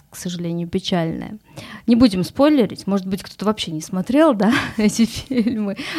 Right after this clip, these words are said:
а мы сейчас спойлерим, и никто и не посмотрит. Значит, Тарантино у тебя любимый режиссер. И любимый фильм у него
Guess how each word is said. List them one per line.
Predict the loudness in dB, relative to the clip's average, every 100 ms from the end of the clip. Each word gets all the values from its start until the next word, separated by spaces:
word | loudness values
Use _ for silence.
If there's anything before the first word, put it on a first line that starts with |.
| 4
а | 6
мы | 6
сейчас | 6 4 2
спойлерим, | -2 0 2 2 0 0 -2
и | -2
никто | -2 0 0
и |
не | 0 -2
посмотрит. | -2 -2 -2 -6 -6 -12 -20 -20 -20 -16 -14 -14 -18 -8
Значит, | -4 -4 -4
Тарантино | -4 -2 -2 0 4 6
у | 4
тебя | 2 4 8 10 8 6 4 -2 -8 -12 -6
любимый | -2 0 2 4 4
режиссер. | 2 0 -2 0 -2 -2 -14 _ _ _ -20 -20 -20 -20 -8
И | -4 -2 -2 -2
любимый | -2 0 2 2 2
фильм | 0 2 4 6
у | 4
него | 4 4 4 2 -2